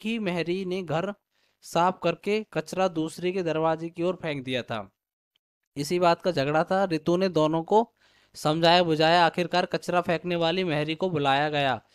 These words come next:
उसने झाड़ थाली और, झाड़ थामी और कचरा सीढ़ी की ओर धकेल दिया।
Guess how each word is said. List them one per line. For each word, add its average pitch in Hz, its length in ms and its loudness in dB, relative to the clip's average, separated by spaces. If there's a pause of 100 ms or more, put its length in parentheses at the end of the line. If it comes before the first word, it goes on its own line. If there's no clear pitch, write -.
(220)
उसने 196 480 -6 (400)
झाड़ 170 500 2
थाली 180 560 -2
और, 156 380 -4
झाड़ 156 380 0
थामी 180 380 -2
और 190 360 0
कचरा 180 460 0
सीढ़ी 165 400 -4
की 175 180 -4
ओर 185 160 0
धकेल 143 360 -4
दिया। 120 300 -4